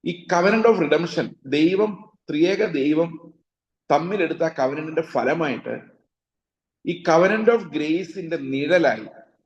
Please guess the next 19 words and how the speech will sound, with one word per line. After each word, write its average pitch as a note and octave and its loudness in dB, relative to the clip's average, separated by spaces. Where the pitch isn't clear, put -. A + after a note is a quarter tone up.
അനേകം F3+ 0
ഉടമ്പടികളെ D3 0
നമുക്ക് B2+ -10
പഴയ B2+ -4
നിയമത്തിൽ C#3+ -6
കാണാൻ A#2 0
പറ്റും. - -12
ഓക്കെ, D3 0
അപ്പോൾ F3+ 2
covenant B3 4
of G#3 0
grace F#3+ 6
എന്ന് A3 -2
പറയുന്ന G3 -2
ക്രിസ്തുവിലൂടെയാണ് G3 2
സീൽ D#3 -4
ചെയ്യപ്പെടുന്നതായിട്ട് D#3+ 2
നമ്മൾ C#3 -4
കാണുന്നത്. A#2+ -4